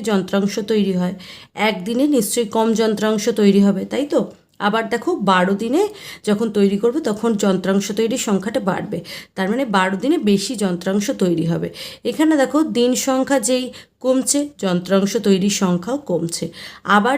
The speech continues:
যেই দিন সংখ্যা বাড়ছে, যন্ত্রাংশ তৈরির সংখ্যাও বাড়ছে। তার মানে এখানে দিন সংখ্যা ও যন্ত্রাংশের সংখ্যা পরস্পর সরল সম্পর্কে আছে, কারণ একটা বাড়লে আরেকটা বাড়ছে, একটা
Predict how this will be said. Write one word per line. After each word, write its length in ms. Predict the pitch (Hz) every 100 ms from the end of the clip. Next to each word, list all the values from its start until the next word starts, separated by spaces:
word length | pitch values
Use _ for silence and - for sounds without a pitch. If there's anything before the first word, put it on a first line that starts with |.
| -
যেই 140 | 294 247
দিন 120 | 226 220 240
সংখ্যা 260 | 233 233 202
বাড়ছে, 420 | 190 180 - 302 381 - 170 165
যন্ত্রাংশ 500 | 190 175 170 175 175 196 202
তৈরির 260 | 220 262 -
সংখ্যাও 400 | 180 180 240 254 185
বাড়ছে। 340 | 160 - 175 196 - - - 214
তার 140 | 226 262
মানে 140 | 311 285
এখানে 260 | - 233 285 285 202
দিন 140 | 214 208
সংখ্যা 380 | 240 233 233 294 415 202
ও 40 | 190 185 - - - 170
যন্ত্রাংশের 680 | 190 175 180 196 202 240 220 226
সংখ্যা 320 | 196 196 320 247
পরস্পর 420 | 185 180 - 370 - - -
সরল 280 | - 190 190 185
সম্পর্কে 420 | 185 180 180 175 170 160
আছে, 200 | - 180 - - -
কারণ 200 | 196 202 202
একটা 180 | 196 247 220
বাড়লে 220 | 226 233 214
আরেকটা 280 | 196 196 226
বাড়ছে, 260 | 233 233 - 349
একটা 160 | -